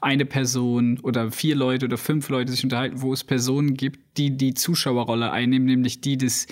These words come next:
Nichtwissenden, äh, geben mehr Mehrwert, das meine ich, oder? Die geben dir mehr, wenn du dir das anguckst, wenn du dir das anhörst, als wenn du jetzt als Nichtsahnender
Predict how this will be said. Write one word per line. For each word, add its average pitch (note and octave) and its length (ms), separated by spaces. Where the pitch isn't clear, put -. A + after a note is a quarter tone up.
Nichtwissenden, C3+ 960
äh, A#2 380
geben C#3 380
mehr C#3+ 160
Mehrwert, C3+ 720
das B2+ 160
meine A2 240
ich, A2 100
oder? B2 260
Die C3+ 120
geben C#3 320
dir B2 100
mehr, C3+ 540
wenn B2+ 120
du A#2+ 60
dir A#2 140
das A2 180
anguckst, A#2 540
wenn A#2+ 100
du A2 80
dir A2+ 120
das A2+ 180
anhörst, A#2 640
als B2 500
wenn B2+ 160
du B2+ 100
jetzt B2+ 340
als B2 280
Nichtsahnender A#2+ 960